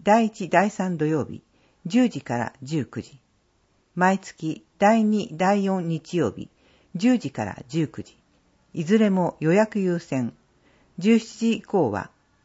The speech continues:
三日前までに要予約。場所、欅プラザ十一階。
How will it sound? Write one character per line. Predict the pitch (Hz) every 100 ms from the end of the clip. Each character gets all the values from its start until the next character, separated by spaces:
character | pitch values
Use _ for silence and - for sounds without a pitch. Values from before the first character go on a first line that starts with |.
| -
三 | 165
日 | - 226
前 | 220 233
ま | 156
で | 110
に | 104 120 -
要 | 180 214 151
予 | 110
約。 | 101 92 - - - _ _ _ _ _ _ _ _ _ _ -
場 | 160
所、 | 175 208 190 _ _ _ _ _ -
欅 | 208 233 233
プ | -
ラ | 233 165
ザ | 110 113
十 | 139 170
一 | 165 - -
階。 | 127 120